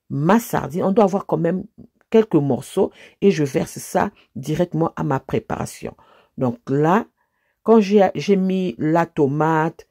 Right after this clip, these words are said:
l'ail et le laurier, euh, j'ai mélangé, j'ai laissé cuire encore dix minutes. Ensuite, dix minutes après, je suis venue ajouter la sardine. J'ai mélangé. Voilà le résultat. J'ai laissé cuire au moins cinq minutes.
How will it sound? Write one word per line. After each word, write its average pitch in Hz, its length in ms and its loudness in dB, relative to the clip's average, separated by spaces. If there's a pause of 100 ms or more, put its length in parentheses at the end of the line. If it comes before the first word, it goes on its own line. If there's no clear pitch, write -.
(140)
l'ail 156 480 0
et 151 180 -4
le 147 120 -2
laurier, 123 640 -2 (540)
euh, 120 580 -2 (640)
j'ai 175 500 4
mélangé, 147 640 0
j'ai 165 140 -4
laissé 147 280 -4
cuire 170 320 -4
encore 147 380 0
dix 127 260 -4
minutes. 135 400 2 (300)
Ensuite, 143 340 -2
dix 185 160 2
minutes 170 280 2
après, 156 220 -2
je - 40 -4
suis 147 100 -8
venue 139 200 -2
ajouter 127 460 -4
la 143 300 2
sardine. 139 560 -4 (300)
J'ai 131 240 -2
mélangé. 147 720 2 (240)
Voilà 208 320 4
le 160 120 0
résultat. 135 380 -4
J'ai 214 140 0
laissé 196 280 -2
cuire 190 260 -4
au 156 60 2
moins 151 160 0
cinq 220 380 -4
minutes. 160 480 -2